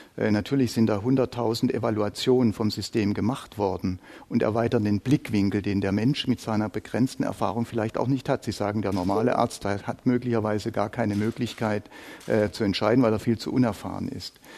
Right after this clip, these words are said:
Ich glaube, es gibt ihm ein breiteres Blickfeld und am Ende wird er aber trotzdem selbst entscheiden müssen, weil er die Verantwortung trägt für das Ergebnis nach der Operation.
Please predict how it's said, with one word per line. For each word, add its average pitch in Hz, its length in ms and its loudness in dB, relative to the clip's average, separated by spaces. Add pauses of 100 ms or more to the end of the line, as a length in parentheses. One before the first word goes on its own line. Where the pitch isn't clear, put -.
(140)
Ich - 160 -6
glaube, 113 400 4
es - 180 -2
gibt - 260 -4
ihm 147 200 2
ein 110 200 0
breiteres 113 540 -4
Blickfeld 131 720 -4 (340)
und - 160 -2
am 113 120 4
Ende 135 340 2
wird 139 160 0
er - 60 0
aber 123 180 -2
trotzdem - 480 -4
selbst - 360 -6
entscheiden 104 520 -4
müssen, 135 300 0
weil 123 120 -2
er 117 140 0
die 120 100 -4
Verantwortung 123 680 -2
trägt 135 260 -2
für 131 100 -2
das 110 140 -4
Ergebnis 117 480 -4
nach 120 120 -6
der - 100 -4
Operation. 98 640 -8